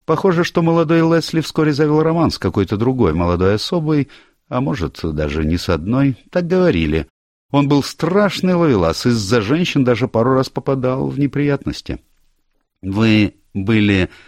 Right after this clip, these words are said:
довольны им как работником?» «Я бы сказал, что у меня не было поводов для недовольства. У Лесли были свои достоинства. Он умел обращаться с клиентами, был аккуратен с бумагами.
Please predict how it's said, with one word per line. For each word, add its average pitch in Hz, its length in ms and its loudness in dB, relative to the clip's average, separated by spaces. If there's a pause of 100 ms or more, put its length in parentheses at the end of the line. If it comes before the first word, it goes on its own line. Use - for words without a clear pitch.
(180)
довольны 175 600 2
им 160 160 2
как 147 220 0
работником?» 80 800 0 (540)
«Я 131 440 0
бы 180 120 -2
сказал, 175 380 -2
что - 180 -4
у 165 40 -2
меня 170 140 0
не 175 160 0
было 160 220 0
поводов 98 540 0
для 90 140 2
недовольства. 87 720 2 (420)
У 156 180 0
Лесли 185 320 0
были 143 340 0
свои 156 280 0
достоинства. 85 800 -2 (340)
Он 110 160 0
умел 160 400 2
обращаться 85 600 -2
с - 60 -8
клиентами, 131 640 0
был 123 260 0
аккуратен 80 500 -2
с 82 40 -6
бумагами. 82 680 -2